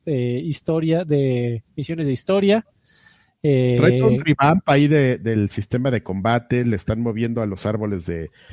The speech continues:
Speaker 2: de habilidades, algunas armas, y este, le, le, le hici-, hicieron como muy, mucho hincapié, hincapié en eso. Y salió justo la, la lead de, del área del,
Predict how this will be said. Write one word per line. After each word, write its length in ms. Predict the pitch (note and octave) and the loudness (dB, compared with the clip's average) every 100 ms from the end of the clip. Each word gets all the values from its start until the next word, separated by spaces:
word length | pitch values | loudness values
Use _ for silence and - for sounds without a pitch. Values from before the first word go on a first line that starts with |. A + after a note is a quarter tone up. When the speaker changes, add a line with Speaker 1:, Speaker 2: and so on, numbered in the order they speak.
| - - - | -20 -20 -4
Speaker 2:
de 80 | G2 | -2
habilidades, 1120 | F#2+ F#2 F#2+ A#2+ C3+ C#3 C#3 C3+ C3 B2+ - | -2 -4 -2 0 2 2 2 2 0 0 -2
algunas 480 | G2+ G2+ A2 F2+ G#2 | -2 -4 -6 -6 -2
armas, 720 | A#2 C3 C3 C3 B2 B2 - | 0 0 -2 -4 -4 -4 -6
y 320 | G2 F#2+ F2 | -6 -6 -6
este, 520 | E2 - - - - _ _ _ _ _ _ _ _ - | -8 -12 -14 -14 -14 _ _ _ _ _ _ _ _ -4
le, 280 | G#2 G#2 F2+ | -2 -2 -2
le, 380 | A2 G#2 F2+ | -2 -4 -6
le 160 | F#2+ F#2+ | -6 -6
hici-, 160 | B2 D3 | -4 -2
hicieron 240 | C3 E3 F3 | -2 -2 -2
como 220 | D#3 C3 | -4 -4
muy, 500 | C3+ D3+ D#3 D3+ C3+ | -4 -4 -2 -2 -2
mucho 280 | C#3 C#3+ D#3 | -6 -6 -6
hincapié, 440 | C3+ G#2+ - G#2 | -4 -6 -6 -8
hincapié 460 | A2+ G#2+ G2+ - A2+ | -6 -6 -6 -6 -4
en 60 | |
eso. 200 | A2+ - - | -6 -8 -10
Y 100 | A2 | -2
salió 420 | C#3 C#3 D3 C3+ | 2 4 2 0
justo 320 | C#3 - C3 | -6 -8 -4
la, 280 | B2 G2+ G2 | -2 -2 -4
la 240 | G#2 G2 G2 | -4 -4 -2
lead 240 | A2+ A2 | -4 -4
de, 400 | - G#2 F#2+ E2 _ _ _ _ _ _ - | -4 -4 -4 -10 _ _ _ _ _ _ -4
del 160 | G#2+ | 0
área 240 | A2 A2 A#2 | 2 2 0
del, 680 | G#2 F2 E2+ D2+ D2+ F2+ | -2 -2 -4 -6 -8 -12